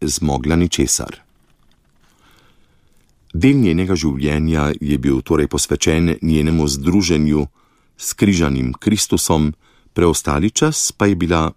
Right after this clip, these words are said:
popolnoma na voljo drugim. Doživela je tudi druge mistične pojave. Do smrti ni uživala nobene hrane razen hostije.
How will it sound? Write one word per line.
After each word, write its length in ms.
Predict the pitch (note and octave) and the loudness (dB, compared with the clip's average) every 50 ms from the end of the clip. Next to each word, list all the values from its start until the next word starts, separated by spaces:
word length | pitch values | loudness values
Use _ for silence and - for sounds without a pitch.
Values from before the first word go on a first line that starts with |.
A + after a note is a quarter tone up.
| _ | _
popolnoma 540 | - - F2 - - B2 B2+ A#2 A2 G2 F2+ | -4 -4 -2 0 2 2 2 2 2 0 0
na 100 | F2 E2 | 0 0
voljo 360 | D2+ D2 D#2 D2+ D2 D2+ D#2+ | 0 0 0 0 2 0 0
drugim. 460 | D2 C2+ C#2+ B1+ A#1+ - - A1 G1+ - - _ _ _ _ _ _ _ _ _ _ _ _ _ _ _ _ _ _ _ _ _ _ _ _ _ _ _ _ _ _ - _ _ _ _ _ _ _ _ _ _ _ - | 0 -2 -6 -6 -6 -6 -8 -10 -10 -12 -18 _ _ _ _ _ _ _ _ _ _ _ _ _ _ _ _ _ _ _ _ _ _ _ _ _ _ _ _ _ _ -20 _ _ _ _ _ _ _ _ _ _ _ -2
Doživela 680 | E2 F2 D#2 D#2 E2+ D#2+ F#2+ G2+ G#2 G2+ F#2 F2 D#2 - - | 0 2 2 2 2 2 2 2 2 0 0 -2 -2 -4 -4
je 160 | - E2 D#2+ | -2 -2 -2
tudi 280 | - - F#2 D#2 D#2 D#2 | 0 -2 -2 0 0 0
druge 480 | C#2 D2 F2+ G2 G2 F2 F2+ E2 D#2 D2 | 0 0 0 0 2 2 2 2 0 -2
mistične 720 | - B1+ D#2 D#2 D#2+ E2+ E2+ - - - D2+ - - - C#2+ | -4 -4 -2 0 2 0 0 -2 -2 -4 -4 -4 -2 -4 -4
pojave. 500 | - - D2 C2 B1 A1 G#1 G1+ A1+ A1 - _ _ _ _ _ _ _ _ _ _ _ _ _ _ _ _ _ _ _ _ _ _ - | -2 0 -2 0 -2 -4 -8 -10 -12 -14 -14 _ _ _ _ _ _ _ _ _ _ _ _ _ _ _ _ _ _ _ _ _ _ -2
Do 160 | G2+ F2+ E2+ | 0 2 2
smrti 540 | - - C3+ C3+ B2 A#2+ - A2 G2+ F#2 - - | 2 4 2 2 2 0 2 2 2 2 2 2
ni 180 | G#2+ G#2+ B2 | 4 4 4
uživala 640 | B2 A#2+ G#2 - E2 D#2 D2 E2+ D#2+ E2 E2 D#2+ D#2 - | 4 2 0 -2 -4 -4 -4 -2 -2 0 0 -2 -2 -2
nobene 480 | D#2 E2 D#2+ C#2+ C#2 G2+ A2+ A2 G#2 | -2 -2 -2 0 0 0 0 0 -2
hrane 540 | F2 - - - C#2+ B1+ B1+ B1+ D#2 F2 E2+ - - - | -4 -4 -2 -2 -2 -2 -2 0 0 -2 -2 -4 -8 -6
razen 420 | - E2 F2+ F#2+ F#2 - F2 E2+ D#2 | -2 0 0 0 0 0 0 -2 -2
hostije. 640 | - - A2 G#2+ - - - - C#2 C2 B1+ A1+ | 0 2 2 2 2 0 -4 -6 -6 -6 -6 -8